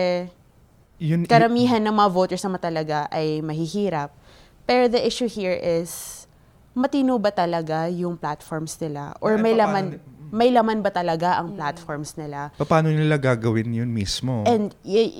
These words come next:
Speaker 2: yun nga. So
Speaker 3: Pero siguro question ko muna, no?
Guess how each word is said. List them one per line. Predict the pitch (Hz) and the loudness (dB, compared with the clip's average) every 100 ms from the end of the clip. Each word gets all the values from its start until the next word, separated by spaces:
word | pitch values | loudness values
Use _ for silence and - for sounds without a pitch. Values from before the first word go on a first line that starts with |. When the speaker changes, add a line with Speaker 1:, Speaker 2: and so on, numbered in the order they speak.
| 214 | 0
Speaker 2:
yun | 202 175 165 151 | 0 0 -2 -4
nga. | 147 - | -4 -6
So | - 226 214 208 202 196 _ _ | -4 0 2 0 -2 -6 _ _
Speaker 3:
Pero | 359 - | 0 2
siguro | 302 349 349 | 2 -2 -4
question | 220 185 - 208 196 | -2 -2 0 -2 0
ko | |
muna, | 196 185 170 165 | -2 -2 -4 -4
no? | 156 156 | -6 -8